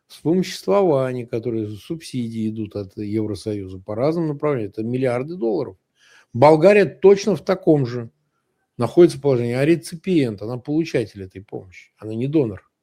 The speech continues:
который содержит Евросоюз. То есть, получается, тут вы хотите сосать с одной стороны и подсасывать с другой в частном порядке. Ну, так не бывает.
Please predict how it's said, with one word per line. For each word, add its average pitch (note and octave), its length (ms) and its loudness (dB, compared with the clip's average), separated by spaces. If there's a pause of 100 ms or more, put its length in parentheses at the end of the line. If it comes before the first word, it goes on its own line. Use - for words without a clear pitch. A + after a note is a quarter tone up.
(560)
который A#2 460 2
содержит A#2 540 -2
Евросоюз. G2 680 -12 (440)
То - 80 4
есть, - 160 4
получается, F#3+ 800 6
тут A3 240 6
вы D#3+ 440 8
хотите C3 720 -2 (600)
сосать - 580 -4 (800)
с - 120 -16
одной B2+ 260 2
стороны B3 420 -4
и C#3+ 120 -8
подсасывать F3 680 -2
с C#3 80 -8
другой A#2+ 480 -4 (420)
в - 80 -20
частном G2 380 -2
порядке. F2+ 360 -16 (100)
Ну, B2 160 -8
так D#3+ 200 -4
не F3 100 0
бывает. E3+ 460 0